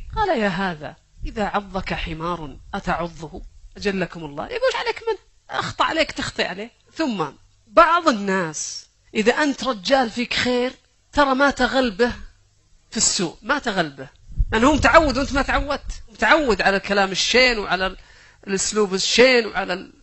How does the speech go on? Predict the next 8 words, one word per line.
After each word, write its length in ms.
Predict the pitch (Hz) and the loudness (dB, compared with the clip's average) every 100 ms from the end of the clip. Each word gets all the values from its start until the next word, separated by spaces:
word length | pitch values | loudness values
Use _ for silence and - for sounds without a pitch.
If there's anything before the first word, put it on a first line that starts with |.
| - | -18
الفعل 380 | - 190 226 202 | -12 -2 0 2
الشين، 500 | 202 - 277 285 220 | 2 2 4 2 0
وأنت 220 | 269 294 | -4 -4
ما 100 | 339 | -2
تعودت، 640 | 359 311 156 156 240 - - - - - - | 0 0 -2 -4 -6 -8 -20 -20 -20 -20 0
فإن 220 | 226 233 | 0 4
جيت 240 | 262 381 | 4 4
تسابقه 680 | 359 - 302 262 180 180 214 | 4 4 6 8 6 2 2